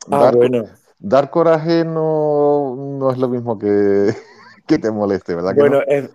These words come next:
Speaker 1: sí, sí, sí. No es que te enfade, pero, <clears throat>
Speaker 2: <laughs>
Speaker 1: oye, mm,
Speaker 2: Te molesta
Speaker 1: ¿no?
Speaker 2: ligeramente, un poquito, sí.
Speaker 1: Eh, ea, tú lo has dicho, te molesta ligeramente, no para el punto de, ah, ¿no? Pero, oye,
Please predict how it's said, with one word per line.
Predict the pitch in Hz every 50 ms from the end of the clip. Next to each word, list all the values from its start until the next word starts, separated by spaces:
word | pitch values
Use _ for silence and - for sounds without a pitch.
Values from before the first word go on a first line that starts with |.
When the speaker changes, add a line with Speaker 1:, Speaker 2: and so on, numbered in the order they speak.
| _
Speaker 1:
sí, | - - - 143 147 147 143 135
sí, | - - 139 139 131
sí. | - - 143 139 135 117 117
No | 127 131 139 143
es | 151 147
que | - 160 160
te | - 165 160
enfade, | 165 160 160 - - - 180 180 170 160 170 180 -
pero, | - 156 147 131 131 127 123 120 117 117 - _ _
<clears throat> |
Speaker 2:
<laughs> | - - - 494 480 466 208 190 135 110 - - _ - - - - - - 98 - _ _ 113 110 - _
Speaker 1:
oye, | 196 196 185 143 123 113 98 - - _ _ _ -
mm, | 135 139 135 131 131 127 127 123 123 120 120 113 113 - _ _
Speaker 2:
Te | 139 135
molesta | 143 147 143 127 - 135 113
Speaker 1:
¿no? | -
Speaker 2:
ligeramente, | 95 95 90 85 76 73 76 71 65 - 85
un | 85 90
poquito, | - 113 92 69 71 67 - 69 65
sí. | - - 87 85 - _ _ _ _ _ _ _ _ -
Speaker 1:
Eh, | 143 156 170 - -
ea, | 180 190 180 135 135
tú | 131 170
lo | 175 175
has | 156
dicho, | 135 123 - - 131 123 - - _ _ _
te | - 185
molesta | 180 190 196 196 185 190 - 190 180 - - _
ligeramente, | - 135 131 143 143 135 - - 156 147 139 123 113 104 104 101 - 110 107 104
no | 120 127 139 147 160 156
para | 156 156 156 156 156
el | 156 160 156
punto | - 180 175 175 156 131 139 123 120
de, | 117 113 113 110 110 107 107 104 98 - 113
ah, | 123 123 120 120 120 127 147 185 220 - -
¿no? | 143 156 196 202 -
Pero, | 170 147 131 127 123 117 113 110 107 104 - _ _ _ _ _ _ _ _ _ _ _ _ _ _
oye, | - 170 190 170 117 90 -